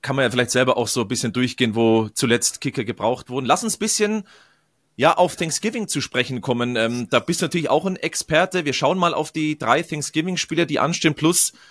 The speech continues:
das ist ja auch neu, dass ein Spiel dann am, äh, Freitag gibt, das Black Friday Game. Ähm, was bedeutet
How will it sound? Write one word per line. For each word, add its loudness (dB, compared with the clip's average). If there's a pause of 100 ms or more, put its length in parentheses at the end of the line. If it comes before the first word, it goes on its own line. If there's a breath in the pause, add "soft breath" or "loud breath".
(140 soft breath)
das 0
ist 0
ja 4
auch 4
neu, 2
dass 0
ein -6
Spiel -4
dann 0
am, -2
äh, 0
Freitag 0
gibt, -6
das -4
Black -4
Friday 2
Game. 0
Ähm, -4 (420 soft breath)
was 2
bedeutet -2